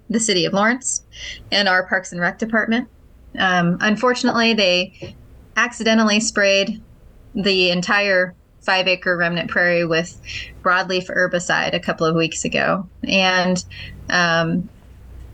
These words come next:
uh, it was a community member, Ken Lassman, who's a naturalist and author, um, in, in this area, who, who made me aware of it. And he'd gone out to take pictures for the Kaw Valley Almanac that he writes,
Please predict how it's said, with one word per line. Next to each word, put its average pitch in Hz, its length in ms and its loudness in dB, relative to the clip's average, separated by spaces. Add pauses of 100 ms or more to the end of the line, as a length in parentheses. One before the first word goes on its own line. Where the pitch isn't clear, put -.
(140)
uh, 180 260 2
it - 80 0
was 180 380 0
a 170 180 2
community 214 480 2
member, 175 580 2
Ken 185 280 -2
Lassman, 185 500 0
who's 185 160 0
a 175 40 2
naturalist 170 600 0
and 160 100 2
author, 170 580 0 (360)
um, 170 320 2
in, 175 460 2
in 180 160 2
this 175 180 2
area, 165 720 2
who, 175 460 2 (480)
who 180 400 2
made 185 300 2
me 170 120 2
aware 160 280 2
of 147 120 -2
it. 151 100 0
And - 80 0
he'd 190 160 2
gone 180 180 2
out 170 220 0
to 165 320 0 (380)
take - 240 -2
pictures 202 400 0
for 196 120 0
the 185 80 2
Kaw 185 200 2
Valley 170 260 2
Almanac 202 500 2
that - 120 -2
he 190 140 0
writes, 175 540 0